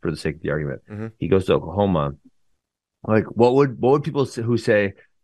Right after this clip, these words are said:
Speaker 1: college kids committed, they shouldn't be able to move places, what would they say to a Rob Cole? 'Cause I don't know, 'cause I don't think that way, right?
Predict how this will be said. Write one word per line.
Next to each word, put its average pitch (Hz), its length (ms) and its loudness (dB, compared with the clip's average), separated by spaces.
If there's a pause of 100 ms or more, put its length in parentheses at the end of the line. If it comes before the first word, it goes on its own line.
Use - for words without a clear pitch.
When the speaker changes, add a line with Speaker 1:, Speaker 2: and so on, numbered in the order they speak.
Speaker 1:
college 113 400 2
kids 110 280 -6
committed, 95 480 -2
they 87 120 -2
shouldn't 98 340 -2
be 98 60 0
able 90 160 2
to 82 80 -2
move 87 340 0
places, 87 380 0
what 101 260 2
would 180 140 0
they 180 100 4
say 131 220 0
to 117 160 2
a 85 40 2
Rob 82 300 0
Cole? 92 220 2
'Cause 110 120 -8
I 139 140 6
don't 156 160 4
know, 123 260 0
'cause 113 200 -8
I 127 120 2
don't 135 140 2
think 139 200 0
that 85 140 0
way, 69 120 -6
right? 90 320 0